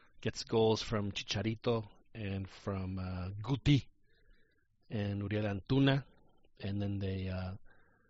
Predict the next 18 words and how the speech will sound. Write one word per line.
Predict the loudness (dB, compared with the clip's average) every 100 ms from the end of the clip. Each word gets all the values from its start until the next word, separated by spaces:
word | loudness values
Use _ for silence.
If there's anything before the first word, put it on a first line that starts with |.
| _ _ _ -2
lose | 4 4 4
to | 0
Argentina | 0 0 -2 0 0 0 -2
four | 0 0 2
zero, | 0 0 2 0 0
uh, | -2 -4 -6 -4
uh, | -2
unfortunately, | -2 8 8 8 0 -4 -4
frankly, | -4 -4 -4 -6 -4
uh, |
uh, | -4 -6 -8 -8
with | -10 -10
a | -10 -10 0
terrible, | 6 6 4 -2 -4
terrible | 2 6 6 4 -2
lapses | 0 0 -2 -6 -6
of, | -6 -6
uh, | -8